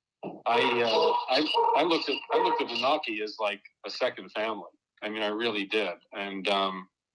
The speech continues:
I, I had just so many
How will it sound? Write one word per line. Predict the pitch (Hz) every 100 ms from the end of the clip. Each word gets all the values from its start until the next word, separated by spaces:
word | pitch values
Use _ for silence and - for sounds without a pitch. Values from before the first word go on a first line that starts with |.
| _ _ _ _ _ _ - _ -
I, | 113 120
I | 117 117
had | 117 113
just | 101 117 - - _ -
so | - - - 139
many | 135 127 120 120